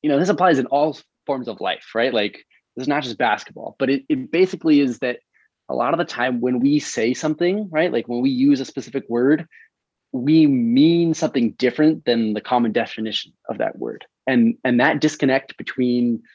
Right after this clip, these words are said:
the definition and, and the colloquial understanding is a,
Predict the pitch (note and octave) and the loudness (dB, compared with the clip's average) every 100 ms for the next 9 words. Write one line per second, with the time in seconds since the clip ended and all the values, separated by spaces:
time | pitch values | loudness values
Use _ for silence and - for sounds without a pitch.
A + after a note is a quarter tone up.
0 | _ - A2 A2+ A2+ D3+ E3+ C#3+ A#2 A2 | _ -8 -6 -4 -2 0 2 2 2 -2
1 | A2+ A2 B2+ B2+ - A#2+ A2+ - - A2+ | -4 -4 -2 -2 0 -2 -2 -6 -8 -2
2 | C3 F3 F#3+ - - _ _ _ C3+ A#2+ | 0 0 -2 -8 -20 _ _ _ 0 0